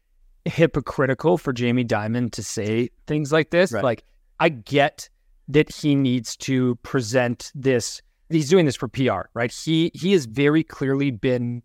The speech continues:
Speaker 1: instructed by his team, and they have decided, "We wanna stand, make this stance as our narrative is we are against crypto," because I guess that's what he believes is going to help their business, and that's what their customers want to hear.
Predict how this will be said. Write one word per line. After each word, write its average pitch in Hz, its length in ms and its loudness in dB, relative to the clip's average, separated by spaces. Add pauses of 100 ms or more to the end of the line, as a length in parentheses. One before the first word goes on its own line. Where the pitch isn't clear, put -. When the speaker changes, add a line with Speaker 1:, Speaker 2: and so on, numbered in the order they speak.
Speaker 1:
instructed 131 720 -2
by 120 220 2
his 139 260 -4
team, 135 420 0
and 123 100 -6
they 127 60 0
have 123 140 -2
decided, 123 520 0 (360)
"We 135 280 0
wanna 165 260 2
stand, 123 760 -4 (140)
make 139 220 0
this 131 160 -2
stance 131 400 0
as 127 200 -2
our 147 180 2
narrative 139 460 0
is 113 140 -6
we 117 160 0
are 117 80 2
against 110 640 -4
crypto," 156 360 2
because 127 200 -4
I 117 80 0
guess 113 380 0
that's - 280 -4
what 113 140 -2
he 117 120 -4
believes 110 480 -2 (200)
is 139 120 -4
going 117 160 -2
to 107 60 -4
help 107 200 -4 (200)
their 113 160 2
business, 123 480 2
and 107 100 -2
that's 107 220 -4
what 113 240 0 (240)
their 113 240 -2 (220)
customers 127 480 2
want 117 220 2
to - 60 -10
hear. 156 400 -2